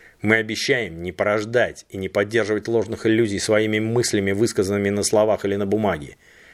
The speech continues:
Мы даём друг другу обещание поступать энергично и искренне, стремясь к ясному познанию истины и не боясь во всеуслышание заявлять о ней.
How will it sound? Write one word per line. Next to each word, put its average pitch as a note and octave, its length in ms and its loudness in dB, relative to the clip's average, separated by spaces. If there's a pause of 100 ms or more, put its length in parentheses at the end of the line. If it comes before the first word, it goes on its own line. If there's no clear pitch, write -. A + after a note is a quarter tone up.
(140)
Мы G2 140 2
даём G#2+ 320 2
друг G2 200 -6
другу G#2+ 300 0
обещание F#2+ 680 0
поступать G2 580 -2
энергично G2 680 -4
и A2+ 180 -6 (100)
искренне, E2 520 -4 (460)
стремясь G#2 480 -2
к - 80 -14
ясному A2+ 480 -2
познанию A2 640 -2
истины F2 480 -6 (380)
и G#2 60 -2
не G2+ 120 2
боясь G2 400 0
во G2 60 0
всеуслышание G2 720 -2
заявлять E2+ 420 0
о D#2 60 -6
ней. D#2 260 -8